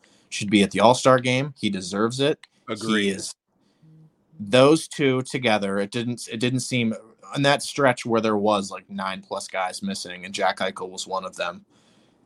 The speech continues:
Speaker 1: they carried the Golden Knights. You know, uh, they, they did. And they made Michael Amadio into a better player.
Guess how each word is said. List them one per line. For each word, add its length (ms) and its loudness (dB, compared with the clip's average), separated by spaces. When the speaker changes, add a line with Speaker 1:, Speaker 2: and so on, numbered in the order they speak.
Speaker 1:
they 640 6
carried 560 0
the 60 -4
Golden 320 -4
Knights. 560 -8
You 100 -6
know, 220 -4
uh, 440 -10
they, 360 0
they 160 -2
did. 240 2
And 280 -2
they 280 2
made 320 2
Michael 340 4
Amadio 480 2
into 220 -2
a 20 -6
better 300 -2
player. 520 -8